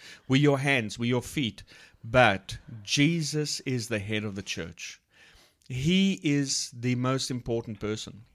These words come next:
And he knows the way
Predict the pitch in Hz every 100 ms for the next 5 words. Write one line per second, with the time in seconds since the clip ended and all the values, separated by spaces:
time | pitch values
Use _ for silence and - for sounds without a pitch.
0 | _ - - - - 117 113 113 110 -
1 | - _ _ _ _ 131 123 165 180 151
2 | 135 139 147 110 104 110 - 107 98 110
3 | 98 90 101